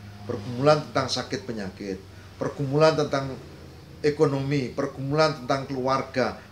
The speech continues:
pergumulan tentang relasi, pergumulan tentang pekerjaan dan macam-macam. Tuhan, tolonglah kami. Kami akan berupaya, berusaha, tapi kami membutuhkan jaminan, yaitu berkat penyertaan Tuhan.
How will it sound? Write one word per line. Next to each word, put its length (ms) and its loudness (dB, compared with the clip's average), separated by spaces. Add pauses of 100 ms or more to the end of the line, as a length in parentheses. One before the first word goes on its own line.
pergumulan 960 2
tentang 360 -2
relasi, 640 0 (260)
pergumulan 720 2
tentang 240 0
pekerjaan 500 -2
dan 160 0
macam-macam. 720 -6 (560)
Tuhan, 320 -4
tolonglah 480 -2
kami. 320 -6 (720)
Kami 240 -4
akan 320 2
berupaya, 640 0 (400)
berusaha, 640 0 (480)
tapi 240 -4
kami 240 0
membutuhkan 720 0
jaminan, 560 0 (320)
yaitu 400 4
berkat 480 4
penyertaan 560 -4
Tuhan. 400 -10